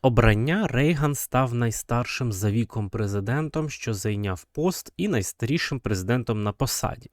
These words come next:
Ну, звісно, зараз його перегнали Джо Байден і Дональд Трамп. В той час, як він тільки виголошував свою інавгураційну промову, п'ятдесят два американських заручника в Ірані уже були звільнені.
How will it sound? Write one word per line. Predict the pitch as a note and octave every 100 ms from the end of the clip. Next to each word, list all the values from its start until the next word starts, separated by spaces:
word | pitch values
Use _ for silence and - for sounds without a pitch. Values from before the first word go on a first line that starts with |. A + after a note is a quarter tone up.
| _ _
Ну, | B3 D#3+
звісно, | G#2 B2+ - A#2 - - - - -
зараз | B2+ C3 -
його | G#2+ B2
перегнали | G#2+ F#2+ F2 A2 A2+ G2
Джо | - F#2
Байден | F2 A2 A#2 G2+ G#2 -
і | A#2
Дональд | A2 G2 G#2 G2+ G2+ _
Трамп. | - G1+ - _ _ _ _ _ _ _ _ - - - -
В | -
той | C3+
час, | - G#3 -
як | D3+ -
він | C#3+ D#3+
тільки | - E3+ - D3
виголошував | B2+ A#2 C3 B2+ - A2 G#2
свою | - A2 A2+ A2+ -
інавгураційну | C#3 B2+ G#2+ A#2 B2+ A#2 - A#2 G#2+
промову, | - B2+ A#2+ A#2 A2 C3 G3+ F3
п'ятдесят | - G#2 A2 C3+
два | A2 B2
американських | C3 A#2 G#2 A2 G#2 - A2+
заручника | G2 A2 A2 - G#2 G#2+
в | G2
Ірані | - A#2 A2 C3+ D#3
уже | - G#2 F2 A#2+
були | G#2 G#2 G#2+
звільнені. | G2+ G#2 G#2 E2 D2 -